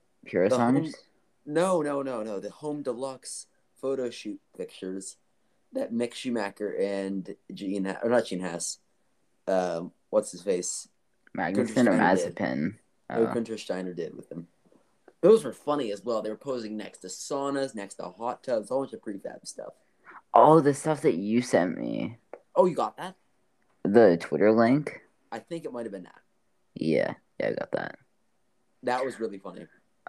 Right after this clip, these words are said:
Speaker 1: I have to study after this for the whole terms thing.
Speaker 2: Fun fact, easy.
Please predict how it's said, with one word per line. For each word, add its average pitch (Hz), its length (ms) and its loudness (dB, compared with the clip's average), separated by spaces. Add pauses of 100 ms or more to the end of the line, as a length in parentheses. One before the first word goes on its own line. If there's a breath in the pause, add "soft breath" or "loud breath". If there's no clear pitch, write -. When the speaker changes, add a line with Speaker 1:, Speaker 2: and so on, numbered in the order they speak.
Speaker 1:
I - 220 4
have 120 180 0
to 156 140 2
study - 520 2
after - 320 0
this 65 220 2
for - 180 -6
the 53 400 -2
whole 76 340 2 (1300)
terms 87 580 2
thing. 52 480 -6 (120)
Speaker 2:
Fun 131 260 -4
fact, 127 500 -10 (800)
easy. 107 540 -8